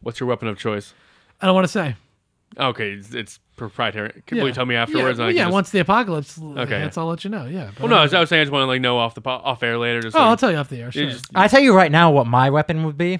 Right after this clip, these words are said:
Speaker 2: Well, my, it's gonna be a handheld weapon.
Speaker 3: No, good choice on that. Mine is the ray gun from Congo.
Speaker 2: No, that
Speaker 3: That
Speaker 2: doesn't
Speaker 3: thing,
Speaker 2: exist.
Speaker 3: that fucking thing just cuts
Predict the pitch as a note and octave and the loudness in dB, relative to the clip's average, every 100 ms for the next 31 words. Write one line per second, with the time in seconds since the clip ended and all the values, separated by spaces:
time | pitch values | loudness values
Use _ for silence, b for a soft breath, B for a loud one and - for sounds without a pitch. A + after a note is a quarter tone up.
0 | - F#3 G3 G#3 F#3+ G3+ E3+ C3+ C3+ A2+ | -6 -6 -4 -6 -6 -6 -6 -6 -8 -10
1 | G#2 G2+ - - E3+ D3 C#3 F#3 G#3+ A3 | -14 -18 -20 -8 2 2 2 0 2 2
2 | G#3+ D3+ B2+ B2 D3+ G3+ G#3+ D#3 F3 D#3+ | 2 2 0 2 4 4 2 0 0 0
3 | C3 A#2 C3+ A#2 C#3+ F3+ C#3+ B2 A#2 - | -2 0 0 2 2 2 2 2 0 -4
4 | G#2 - F3 F#3 C#3+ F#2+ E2 - C#4+ C4+ | -8 -6 0 0 0 -4 -6 -12 -8 2
5 | A3+ B3+ C4+ C#4 C4 A#3 C3+ - A3 - | 6 6 8 6 6 2 -4 2 2 4
6 | B3+ B3+ - A3 G#3 F3 - - F#3+ - | 2 2 4 4 4 2 -2 0 0 0